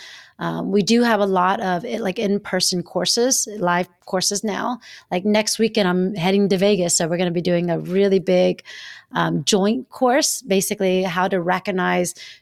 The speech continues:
children and adults with joint disease and how to make it practical. Because that's what it's, <laughs> you know, like, I think the key,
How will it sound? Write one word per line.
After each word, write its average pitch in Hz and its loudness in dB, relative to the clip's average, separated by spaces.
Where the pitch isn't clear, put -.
children 214 0
and 190 0
adults 180 0
with 185 0
joint 190 0
disease 180 2
and 170 -2
how 214 0
to 240 2
make 226 2
it 214 0
practical. 214 -4
Because 330 2
that's 359 2
what 392 4
it's, - 4
<laughs> - -6
you 277 4
know, 247 6
like, 240 4
I 302 2
think 370 0
the 415 2
key, 294 2